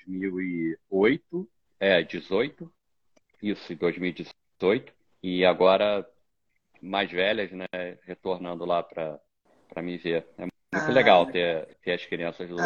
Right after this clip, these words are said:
Speaker 1: lado, né?
Speaker 2: isso também dá um suporte emocional bem bacana,
Speaker 1: Sim.
Speaker 2: né? Ter a
Speaker 1: Sim,
Speaker 2: família
Speaker 1: sim, sim.
Speaker 2: perto.
Speaker 1: Sim, principalmente ter filhos, né? Ter o exemplo, né,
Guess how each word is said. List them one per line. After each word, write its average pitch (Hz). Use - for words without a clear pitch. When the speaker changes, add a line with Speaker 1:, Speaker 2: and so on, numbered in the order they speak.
Speaker 1:
lado, 175
né? 185
Speaker 2:
isso 214
também 214
dá 220
um 226
suporte 214
emocional 214
bem 196
bacana, 196
Speaker 1:
Sim. 202
Speaker 2:
né? 165
Ter -
a 185
Speaker 1:
Sim, 196
Speaker 2:
família 180
Speaker 1:
sim, 170
sim. 170
Speaker 2:
perto. 170
Speaker 1:
Sim, 90
principalmente 95
ter 101
filhos, 135
né? 139
Ter 151
o 190
exemplo, 175
né, 160